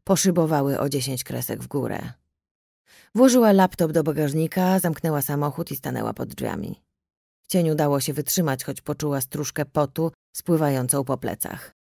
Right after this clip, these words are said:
Pogadałem z nim. Wyszedł przed blok, zrobiliśmy rundkę po osiedlu. Zwyczajny chłopak, zupełnie normalny. Powiedział, że Ewelina go zostawiła, bo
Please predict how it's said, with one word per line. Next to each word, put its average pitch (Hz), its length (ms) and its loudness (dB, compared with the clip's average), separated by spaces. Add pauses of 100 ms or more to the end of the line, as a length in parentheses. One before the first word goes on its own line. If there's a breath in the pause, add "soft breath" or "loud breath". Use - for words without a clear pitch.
(960)
Pogadałem 151 480 2
z - 80 -10
nim. 110 260 -8 (960 soft breath)
Wyszedł 202 400 4
przed 185 240 2
blok, 160 260 4
zrobiliśmy 127 480 -2
rundkę 120 300 -4
po 123 100 -6
osiedlu. 113 540 -6 (720)
Zwyczajny 135 460 -4
chłopak, 127 420 -2
zupełnie 131 420 0
normalny. 135 640 0 (760 soft breath)
Powiedział, 190 360 6
że 190 140 4
Ewelina 180 440 4
go 156 120 0
zostawiła, 151 640 -2
bo 131 360 -2